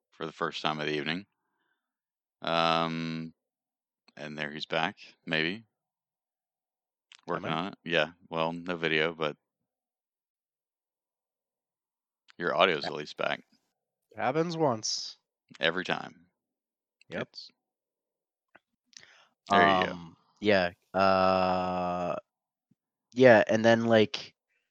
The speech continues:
Speaker 1: They held,
Speaker 2: even
Speaker 1: uh,
Speaker 2: there with two v three,
Speaker 1: Onslaught,
Speaker 2: I think.
Speaker 1: yeah. Onslaught did hold
Speaker 2: There was
Speaker 1: Curtain Call
Speaker 2: two v three.
Speaker 1: towerless this game.
Speaker 2: Yeah, it, yeah.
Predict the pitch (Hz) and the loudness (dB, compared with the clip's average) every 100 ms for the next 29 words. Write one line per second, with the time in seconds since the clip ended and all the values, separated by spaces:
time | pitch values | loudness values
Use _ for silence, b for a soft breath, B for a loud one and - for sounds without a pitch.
0 | _ _ 87 87 113 127 113 101 98 92 | _ _ 0 4 4 4 6 8 8 6
1 | 117 117 113 _ - _ _ - - - | 6 6 4 _ -20 _ _ -20 -20 -20
2 | - - _ _ - - 117 95 101 - | -20 -20 _ _ 0 2 0 2 2 2
3 | 98 90 87 87 82 - - 78 78 73 | 4 4 2 -2 -4 -12 -10 -4 -4 -6
4 | - _ _ b - - 98 110 101 92 | -12 _ _ b -10 0 0 2 4 4
5 | 82 90 90 85 90 107 95 73 - 82 | 2 -2 0 0 4 4 4 0 -2 2
6 | 80 80 78 - 78 78 - 82 85 92 | 2 2 -2 -8 -12 -12 -10 2 6 6
7 | 76 71 - - - _ _ 73 - 73 | 4 -2 -8 -14 -18 _ _ -14 -4 -2
8 | 69 67 _ _ _ _ _ _ _ _ | -4 -8 _ _ _ _ _ _ _ _
9 | _ _ _ - 101 113 113 107 95 - | _ _ _ -8 6 10 12 12 10 6
10 | 98 107 110 110 107 104 - - _ _ | 6 8 10 8 6 4 2 -6 _ _
11 | _ _ _ - 95 95 92 87 85 | _ _ _ -8 0 4 6 6 4